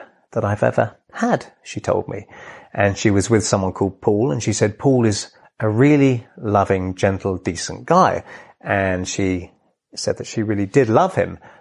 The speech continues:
but she was constantly worrying about how the relationship was going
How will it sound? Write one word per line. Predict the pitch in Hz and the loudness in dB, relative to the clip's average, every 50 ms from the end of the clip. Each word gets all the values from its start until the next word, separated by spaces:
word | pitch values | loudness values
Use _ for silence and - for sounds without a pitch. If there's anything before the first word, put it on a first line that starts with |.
| _ _ _ | _ _ _
but | - - - - | -4 -4 -4 -4
she | - - - 113 | -6 -2 -2 -2
was | 101 104 98 - | 0 -2 -4 -6
constantly | - - - 143 139 131 - 123 127 117 104 104 | -6 -2 -2 -2 -2 0 -4 -6 -6 -2 -2 0
worrying | 98 104 98 95 92 90 92 | 2 2 2 2 0 -2 -4
about | 92 92 92 92 92 - | -2 -2 -2 -2 -2 -4
how | 90 98 95 | -4 -4 -4
the | 92 92 | -2 -2
relationship | 95 92 90 92 92 - - 92 - - - | -2 -2 -2 -2 -4 -6 -8 -10 -10 -10 -10
was | - - | -10 -4
going | - - 190 202 170 104 98 92 - | 0 2 4 4 4 2 2 -2 -8